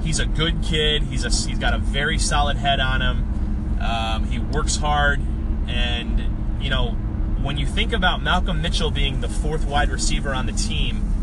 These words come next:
uh, and I think he is the number four wide receiver on the team right now, you're talking about a very stacked wide receiver core, even without Julian Edelman. Uh, it's just gonna be a matter of how, how can they gel in Edelman's absence? How do the roles play out?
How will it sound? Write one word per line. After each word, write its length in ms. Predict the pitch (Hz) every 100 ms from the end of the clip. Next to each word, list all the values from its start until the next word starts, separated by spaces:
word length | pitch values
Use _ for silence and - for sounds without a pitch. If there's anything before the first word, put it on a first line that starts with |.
| - - - -
uh, 380 | - - - - -
and 100 | -
I 100 | -
think 120 | 165
he 140 | 143
is 160 | 156 131
the 80 | 123
number 180 | 117
four 280 | 113 139 135
wide 200 | 127 123
receiver 380 | 135 - 139 123
on 100 | 117
the 60 | -
team 280 | - 131
right 160 | 120 107
now, 280 | 110 104 - - - -
you're 120 | 143
talking 400 | - 202 196 180
about 220 | 156 143
a 40 | 113
very 380 | - 143 156 131
stacked 480 | - - 127 -
wide 240 | - 120 113
receiver 400 | 107 - 113 113
core, 320 | - 113 104
even 280 | - 151 160
without 320 | 127 127 120
Julian 360 | - 120 117 107
Edelman. 380 | 107 101 92 85 - - - - -
Uh, 160 | 117 120
it's 180 | 131
just 200 | 165 175
gonna 120 | 190 170
be 140 | 165
a 60 | 147
matter 340 | 147 147 135
of 120 | 113
how, 500 | - 131 135 135 135 -
how 260 | - 160
can 220 | 180 185 170
they 140 | 160
gel 520 | 127 127 143 139 135
in 160 | 151 156
Edelman's 400 | 156 147 139 123
absence? 520 | 120 120 - 113 -
How 220 | - 143
do 60 | 165
the 120 | 170
roles 440 | 147 151 151 139 -
play 260 | 147 127
out? 300 | 117 117 113